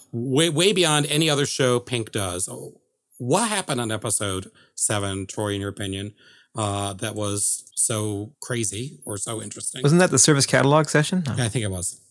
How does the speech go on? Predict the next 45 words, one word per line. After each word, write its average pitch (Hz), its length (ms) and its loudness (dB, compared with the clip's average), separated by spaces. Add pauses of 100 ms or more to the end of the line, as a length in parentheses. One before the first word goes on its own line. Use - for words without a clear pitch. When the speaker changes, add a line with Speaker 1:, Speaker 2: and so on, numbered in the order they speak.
(120)
Speaker 1:
Yep. 110 120 0
Speaker 2:
Does 113 140 6
my 113 160 6
mind, 117 480 6
uh, 110 240 4 (460)
go 123 80 4
back 120 220 4
that 120 180 4
far? 135 240 4
Yeah, 127 220 6
th-, 117 220 4
that's 151 260 6
the 120 100 6
big 117 220 4
question 135 380 4
right 98 140 2
now, 95 180 2
right? 104 220 2
Service 117 400 6
management, 113 460 4
service 113 420 6 (300)
definition, 120 840 6
it's - 140 4
all 117 140 10
about 117 240 6
the 120 60 0
service, 117 400 6
so 113 120 6
it 107 100 4
makes 113 220 4
a 110 40 4
lot 104 140 6
of 101 60 2
sense. - 420 0 (220)
Speaker 1:
Yeah, 123 840 8 (340)
that 151 200 8
was 147 380 10
the 147 100 8
show. 117 640 10
Actually, 143 680 6 (520)
that 190 180 4
was, 143 380 6 (540)
I, 135 180 4 (140)
I'm 113 180 6
wrong. 151 380 4